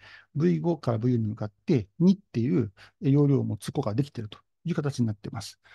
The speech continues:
で、もう一つ注意なのは、この真ん中にこの補助ネットワーク書いてるんですけども、そこの費用は全部今、簡約費用を書いてます。簡約費用、このポテンシャルを使って簡約費用を書いてます。で、そうするとこの簡約費用を見ると、どれもゼロ以上になってるんだっていうのが、この逐次最短の方の重要な、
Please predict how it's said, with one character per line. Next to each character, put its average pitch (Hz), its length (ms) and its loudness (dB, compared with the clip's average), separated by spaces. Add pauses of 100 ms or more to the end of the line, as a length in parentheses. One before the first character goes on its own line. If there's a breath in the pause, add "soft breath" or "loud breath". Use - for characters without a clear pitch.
(140 loud breath)
で、 202 120 6
も 233 100 8
う - 20 4
一 269 140 2
つ - 40 -20
注 - 160 0
意 143 40 4
な 123 100 4
の 113 140 0
は、 143 180 2
こ - 120 -4
の 151 40 2
真 190 100 4
ん - 20 4
中 208 140 4
に 196 100 4
こ 175 80 -6
の 160 60 -10
補 151 80 -2
助 185 100 0
ネ 202 60 2
ッ - 20 -2
ト - 180 -8
ワ 143 60 -2
ー 120 80 -4
ク - 100 -20
書 165 80 2
い 139 60 0
て 117 100 -6
る 113 60 -2
ん 110 40 -2
で 107 60 -6
す - 60 -18
け 120 80 -14
ど 135 60 0
も、 139 100 2
そ - 80 -18
こ 202 60 4
の 202 60 6
費 240 200 4
用 127 220 6
は 123 120 -2
全 143 260 0
部 170 80 -2
今、 147 200 0
簡 202 200 4
約 196 200 0
費 - 100 -6
用 135 140 -2
を 104 100 -10
書 110 60 -2
い 104 60 -4
て - 100 -14
ま 98 80 -12
す。 - 160 -20 (320 soft breath)
簡 147 160 2
約 135 140 2
費 - 120 -4
用、 117 60 0
こ 117 80 -4
の 123 60 -4
ポ 143 120 -6
テ 165 100 2
ン 160 60 4
シ 156 80 -4
ャ - 20 -2
ル 147 60 0
を 147 60 0
使 - 140 -6
っ 143 60 -4
て - 140 -8
簡 175 220 2
約 156 180 -2
費 143 80 -10
用 120 120 2
を 104 40 -4
書 - 140 -8
い 110 40 -8
て - 100 -16
ま 113 80 -8
す。 - 120 -18 (340 loud breath)
で、 202 60 -2
そ 233 80 2
う 214 40 4
す - 40 -12
る - 0 -
と 196 60 -4
こ 131 80 2
の 120 40 0
簡 175 160 2
約 165 180 0
費 - 80 -2
用 180 80 6
を - 20 6
見 139 100 8
る 123 80 0
と、 165 120 0
ど 131 100 -2
れ 135 100 4
も 175 140 4
ゼ 120 120 2
ロ 156 80 2
以 151 40 0
上 131 100 0
に 107 60 -2
な 120 60 -2
っ - 40 -10
て - 140 -12
る 113 60 -4
ん - 20 -4
だ 107 80 -6
っ - 20 -10
て - 160 -8
い 123 40 0
う 120 40 0
の 143 100 0
が、 185 220 0
こ - 140 -6
の 120 160 0
逐 - 160 -10
次 110 120 -2
最 117 140 -2
短 113 160 -2
の 113 80 -2
方 135 220 -2
の 185 140 4
重 117 160 0
要 113 180 0
な、 143 240 -2